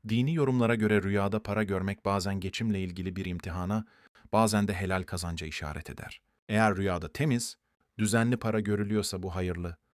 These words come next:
bir kazanç ve emeklerin karşılığını almak anlamına gelir. Dağınık ya da kirli para ise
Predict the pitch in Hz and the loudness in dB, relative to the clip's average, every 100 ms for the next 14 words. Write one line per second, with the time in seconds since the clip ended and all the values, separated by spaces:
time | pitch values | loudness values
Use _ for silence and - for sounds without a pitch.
0 | _ _ 113 - 95 98 110 - 104 98 | _ _ -6 -4 -4 -2 -2 -4 -6 -4
1 | 95 - 92 95 92 87 - 90 90 95 | -4 -4 -4 -4 -4 -6 -6 -4 -2 -4
2 | 98 _ _ _ _ 98 90 85 78 76 | -6 _ _ _ _ 0 2 -2 -6 -10
3 | 78 78 73 - - - _ _ _ - | -10 -12 -12 -16 -18 -20 _ _ _ 2
4 | 110 135 151 185 - 127 123 - 139 180 | 8 8 8 4 2 4 4 4 2 2
5 | 139 131 110 85 85 92 | 2 4 4 4 -2 -4